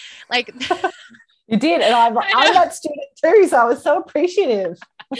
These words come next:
Speaker 1: Yeah. It was, like, two months before the deadline. I was like, "I'm gonna get this in." But, like, I needed the legitimate, like, actionable steps to, okay,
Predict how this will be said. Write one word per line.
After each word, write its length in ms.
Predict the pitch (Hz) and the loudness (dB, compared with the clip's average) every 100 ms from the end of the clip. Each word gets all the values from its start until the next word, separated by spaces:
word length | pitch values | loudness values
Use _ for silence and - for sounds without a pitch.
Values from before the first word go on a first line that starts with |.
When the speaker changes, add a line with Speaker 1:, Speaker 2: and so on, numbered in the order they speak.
| 554 494 427 453 | -8 -8 -10 -4
Speaker 1:
Yeah. 280 | 403 339 | 0 0
It 40 | 269 | -2
was, 100 | 277 | -8
like, 180 | 262 226 | -10 -12
two 120 | 262 | -10
months 200 | 240 220 | -8 -8
before 180 | 233 233 | -10 -10
the 60 | 214 | -8
deadline. 320 | 185 175 180 | -8 -8 -10
I 60 | |
was 80 | 165 | -10
like, 120 | 165 151 | -14 -14
"I'm 80 | 160 | -14
gonna 100 | 165 | -12
get 140 | 156 | -12
this 100 | 170 | -10
in." 200 | 170 160 _ _ _ _ | -8 -10 _ _ _ _
But, 100 | 240 | -4
like, 220 | 226 202 _ | -2 -4 _
I 240 | 190 208 226 | -4 -4 -4
needed 520 | 220 220 202 185 196 _ _ _ _ _ - | -6 -4 -4 -4 -10 _ _ _ _ _ -18
the 120 | 180 202 | -14 -12
legitimate, 880 | 180 170 147 202 220 196 165 - _ | -12 -12 -10 -6 -6 -4 -4 -6 _
like, 280 | 170 160 _ 160 | -12 -12 _ -6
actionable 640 | 165 - - 196 185 160 | -6 -8 -6 -6 -4 -6
steps 560 | - 190 180 143 - - | -6 -6 -4 -6 -10 -12
to, 180 | 185 175 - | -12 -10 -10
okay, 400 | 202 196 160 | -12 -10 -14